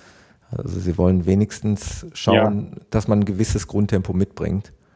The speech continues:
Speaker 2: Ja, sonst ist, glaube ich, ja auch nicht unbedingt dann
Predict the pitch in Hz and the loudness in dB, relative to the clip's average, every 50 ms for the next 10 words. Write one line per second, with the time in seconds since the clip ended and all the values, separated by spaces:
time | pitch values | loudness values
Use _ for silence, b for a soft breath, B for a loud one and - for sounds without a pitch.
0 | _ _ 113 113 107 107 101 101 101 110 113 117 120 135 143 120 - - 123 123 | _ _ -14 -12 -8 -8 -8 -6 -4 -2 -2 -2 -2 -4 -6 -6 -4 2 4 6
1 | 120 123 123 127 123 123 - 131 120 120 123 127 123 - 135 143 135 139 147 143 | 6 6 6 4 0 2 2 2 2 2 0 -2 -4 -6 -6 -4 -2 0 2 2
2 | 135 127 131 127 123 123 120 120 113 113 | 4 4 2 2 2 0 0 0 0 -4